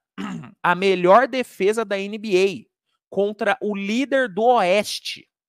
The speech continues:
Não cabem questionamentos sobre o Embiid hoje.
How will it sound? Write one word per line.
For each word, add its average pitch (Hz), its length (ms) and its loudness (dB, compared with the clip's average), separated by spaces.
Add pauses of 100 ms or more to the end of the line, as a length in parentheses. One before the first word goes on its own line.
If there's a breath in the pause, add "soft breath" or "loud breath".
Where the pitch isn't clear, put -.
(1600)
Não 247 160 -4
cabem 233 760 0
questionamentos 151 1300 -8
sobre 156 340 -6
o 160 60 -2
Embiid 139 420 -8
hoje. 104 380 -6